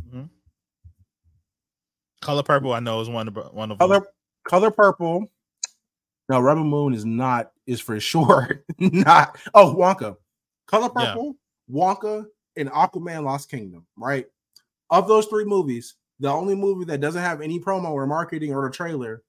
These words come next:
Speaker 2: is Aquaman in the Lost Kingdom.
Speaker 1: Yeah.
Speaker 2: Dog, we are th-, we are three and a half, three point five months approximately from Christmas.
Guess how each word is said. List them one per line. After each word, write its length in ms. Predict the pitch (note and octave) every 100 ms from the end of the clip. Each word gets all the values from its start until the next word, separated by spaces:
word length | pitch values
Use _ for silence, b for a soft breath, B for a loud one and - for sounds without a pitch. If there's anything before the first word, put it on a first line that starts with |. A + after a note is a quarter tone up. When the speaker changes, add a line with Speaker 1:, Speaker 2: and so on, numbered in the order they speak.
| _ _ _ E3+
Speaker 2:
is 140 | D3+
Aquaman 600 | D#3+ F3 F3 D3 D3 C3+ E3
in 120 | D3+
the 80 | C3+
Lost 260 | C3+ C3
Kingdom. 380 | - C3+ G2 F2+ _ _ _
Speaker 1:
Yeah. 220 | G#2 F2 D#2+ _ _ _ _ _ _ _ _ _ _ _ B2
Speaker 2:
Dog, 360 | F#3 F#3+ - - _ _ _ _ D#3+
we 180 | A3+
are 180 | C4 A3
th-, 200 | - G3+
we 200 | G#3+ B3+
are 200 | B3 A#3
three 500 | F#3 - - G#3+ B3
and 80 | A#3+
a 80 | A3
half, 380 | A3 G#3 G#3 -
three 140 | G#3 A#3
point 260 | A#3 A3
five 260 | G#3 G3+ F#3
months 220 | G3+ A3
approximately 800 | F#3+ G#3 A#3 - A#3+ A#3 B3 C4+ _ _ _ _ _ _
from 220 | G#3 G#3+
Christmas. 680 | - B3+ - D#4 C#4+ -